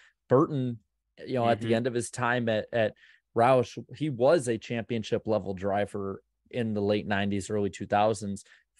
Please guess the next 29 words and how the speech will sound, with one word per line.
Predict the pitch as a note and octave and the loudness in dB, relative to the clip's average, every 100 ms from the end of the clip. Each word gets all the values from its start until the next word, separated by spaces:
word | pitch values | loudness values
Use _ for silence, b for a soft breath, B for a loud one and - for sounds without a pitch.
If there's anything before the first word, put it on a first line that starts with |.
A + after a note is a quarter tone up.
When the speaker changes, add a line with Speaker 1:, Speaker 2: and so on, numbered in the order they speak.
| _ | _
Speaker 1:
fell | C3+ D3+ | 6 8
off. | G#2+ G#2 A#2 _ | 8 6 2 _
Things | A#2 A#2 G#2+ | -6 -6 -6
just, | A#2 G#2 - _ | -8 -8 -12 _
the | A#2 | -4
wheels | G#2+ G#2+ A#2 | -2 -2 -2
fell | - C3+ | 0 2
off. | G2+ G2+ - | 4 2 -2
Things | G2+ | -10
fell | - G2+ | -6 -2
apart. | G#2+ - F#2+ G2 b b _ - | 0 0 -2 -2 b b _ 0
Goes | C3 F#3+ F3 | 4 4 4
over | F#3 E3+ | 0 -2
to | |
R | - C3 | -2 -2
C | B2 - A2 | -4 -6 -4
R. | G2 F#2+ G2 - _ _ _ - | -2 -2 -2 -6 _ _ _ -4
And | C#3 D3 D3+ B2+ | 0 0 -2 -6
I | - C3+ | 0 2
would | G#3 | 2
say | F3+ D#3+ D#3+ | 2 2 2
from | F#3 - D3 | 0 -4 -2
about | D#3+ | -2
two | - | -2
thousand | C#3+ C#3 C3 C3 | 0 0 -2 -10
six | - B2+ - | -6 -6 -8
to | - | -14
two | G2+ C3 | -10 -6
thousand | A2+ A2+ A2+ A#2 A2+ A2 G#2+ | 0 2 0 -2 -6 -8 -8